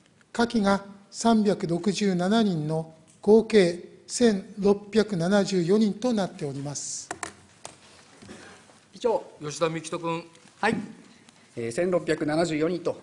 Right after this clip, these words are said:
Speaker 2: えー、多に-、多数の方々が関わっていらっしゃいます。えー、このような、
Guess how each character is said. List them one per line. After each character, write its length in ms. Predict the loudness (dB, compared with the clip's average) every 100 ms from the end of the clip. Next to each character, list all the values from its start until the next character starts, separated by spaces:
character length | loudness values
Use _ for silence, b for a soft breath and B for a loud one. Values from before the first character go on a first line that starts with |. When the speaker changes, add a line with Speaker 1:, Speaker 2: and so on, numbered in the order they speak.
| -14
Speaker 2:
え 100 | -16
ー、 40 |
多 120 | -8 -6
に-、 140 | -6
多 180 | -8 -8
数 160 | -4
の 80 | -2
方 220 | 2 2
々 160 | 2 2
が 160 | 2 0 -4 -10
関 200 | -6 -4
わ 60 | -4
っ 80 |
て 80 | -2
い 20 |
ら 60 | -2
っ 40 | 0
し 100 | -2
ゃ 60 |
い 20 |
ま 100 | -4
す。 220 | -6 -10 -18 b b b b b
え 60 | -4
ー、 20 |
こ 100 | 2
の 80 | 4
よ 120 | 6
う 20 |
な、 240 | 4 2